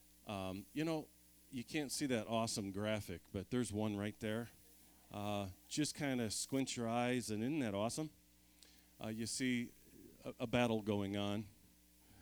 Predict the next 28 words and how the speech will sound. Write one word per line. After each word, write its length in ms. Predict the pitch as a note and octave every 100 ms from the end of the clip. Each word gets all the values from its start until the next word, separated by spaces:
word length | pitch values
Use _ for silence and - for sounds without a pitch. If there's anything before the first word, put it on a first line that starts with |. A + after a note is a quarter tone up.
| - -
of 120 | G2
what 140 | G#2+
I 100 | A2
thought 280 | G#2+ A2 G#2
looked 160 | G#2 G2+
like 140 | G2+
a 60 | F#2
spirit 340 | - A2+ G#2
realm. 400 | G2 G2 F#2 F#2 F#2 - - - - - - -
Um, 420 | F2+ F2+ F2+ F2+ - - - -
but, 300 | G#2 G2 -
uh, 100 | G2
warring 440 | G#2 B2+ E3 D#3+
well, 240 | A2 G2+ G2+
fighting 400 | - A#2 B2 A#2+
the 60 |
battle 360 | G#2 G#2 G#2 G2
in 140 | G2
the 80 | F#2+
spirit 380 | - - G#2 F#2
realm. 340 | F#2 F2+ D#2+ E2 - - - - -
Uh, 180 | G#2
hit 180 | A2 A3+
the 80 | D#3
next 240 | A#2 G2
slide 220 | - F#2+ F#2
there, 140 | F#2
Jesse, 480 | F2 F#2 F2 G#2+